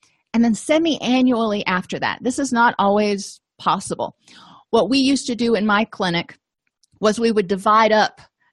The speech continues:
the different referral agencies, and we would go, and each person would visit four of them semi-annually. That was doable. Each person going to all twenty-seven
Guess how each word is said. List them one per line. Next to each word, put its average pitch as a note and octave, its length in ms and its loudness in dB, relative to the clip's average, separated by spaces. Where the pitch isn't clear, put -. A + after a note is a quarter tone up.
the F#3+ 160 0
different G3+ 400 -4
referral F#3+ 440 -2
agencies, D#3+ 640 -8
and F#3+ 400 -2
we G3+ 140 0
would G3 160 -4
go, G3 580 2
and F#3+ 140 -4
each A3 200 -6
person G#3 380 -4
would F3+ 160 -6
visit F#3+ 380 -4
four F#3+ 240 2
of E3 140 -6
them B2 180 -10
semi-annually. D#3 1000 -8
That G3 200 0
was G#3 180 -2
doable. D#3 420 -6
Each - 240 -4
person A3+ 480 0
going G3 600 0
to F3 460 -4
all G3+ 440 4
twenty-seven F#3+ 920 -2